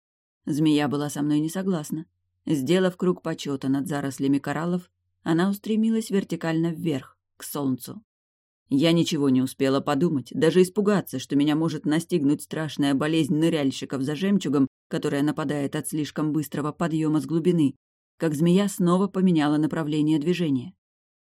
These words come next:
На этот раз она сделала несколько кругов, потом петлю, а потом я просто перестала понимать, где верх, а где низ. Когда стало ясно, что все, сейчас меня стошнит, змея вдруг резко замерла на месте.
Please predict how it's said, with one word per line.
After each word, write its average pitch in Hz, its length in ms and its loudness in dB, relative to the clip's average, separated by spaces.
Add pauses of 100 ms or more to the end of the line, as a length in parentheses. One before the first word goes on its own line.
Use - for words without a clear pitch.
(160)
На 170 260 4
этот 190 220 -4
раз 127 300 -10
она 160 240 2
сделала 170 440 4
несколько 165 480 0
кругов, 143 560 -2
потом 180 300 2
петлю, 151 440 0 (300)
а 170 140 0
потом 202 420 0 (360)
я 170 220 2
просто 175 420 0
перестала 202 600 0
понимать, 185 420 2
где 147 280 6
верх, 196 420 2
а 170 100 -2
где 147 260 2
низ. 147 340 2 (540)
Когда 180 360 0
стало 208 300 0
ясно, 185 440 2
что 139 240 -6
все, 151 460 -8
сейчас 202 460 -4
меня 170 240 0
стошнит, 175 580 -6 (220)
змея 277 480 2
вдруг 190 280 0
резко 175 380 -2
замерла 156 500 2
на 147 120 0
месте. 147 460 -4